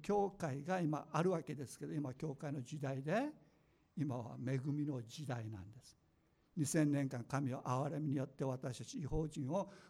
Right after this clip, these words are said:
ご自分の国に招いておられるわけで、やがてでもその時代が終わる時が来ます。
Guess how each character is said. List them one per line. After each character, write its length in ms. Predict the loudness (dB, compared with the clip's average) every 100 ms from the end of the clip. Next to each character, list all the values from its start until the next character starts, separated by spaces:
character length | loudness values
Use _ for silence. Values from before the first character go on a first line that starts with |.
| -2
ご 120 | 2
自 120 | 2
分 180 | 0 -2
の 120 | -4
国 260 | -2 2 2
に 140 | 2
招 340 | 0 0 0 -2
い 60 |
て 120 | -4 -6
お 80 |
ら 120 | -4 -4
れ 100 | -6
る 120 | -6
わ 120 | -8
け 120 | -10
で、 140 | -14 -18 _ _ _ -20 -6
や 160 | 0 2
が 140 | 0
て 160 | -2 -2
で 80 | -2
も 120 | -4
そ 140 | -2
の 140 | -2 -2
時 140 | -2
代 240 | -4 -4 -4
が 200 | -6 -6 _
終 100 | -4
わ 160 | -2 -2
る 120 | -2
時 340 | -4 -6 -4 -4
が 160 | -6 -10 -10
来 120 | -8
ま 200 | -8 -12
す。 160 | -18